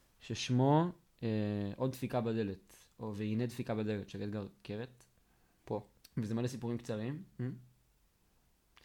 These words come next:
Speaker 1: וזה <laughs> מלא סיפורים קצרים. ויש שם סיפור על מישהו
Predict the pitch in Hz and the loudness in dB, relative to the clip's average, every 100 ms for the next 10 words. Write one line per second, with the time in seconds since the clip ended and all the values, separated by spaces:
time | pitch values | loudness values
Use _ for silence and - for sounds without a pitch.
0 | - - 135 135 - - 185 - - - | -20 -6 2 6 8 12 12 12 6 6
1 | 175 156 170 170 - - 117 110 110 131 | 8 8 6 4 -2 0 2 4 2 -2
2 | - - - - - - - 113 131 156 | -4 -4 -2 -4 -4 -8 -6 2 4 4
3 | 147 143 170 170 202 - - - _ _ | 2 6 8 6 4 -8 -20 -20 _ _
4 | _ - 120 131 135 - 127 165 | _ 2 4 6 4 4 2 2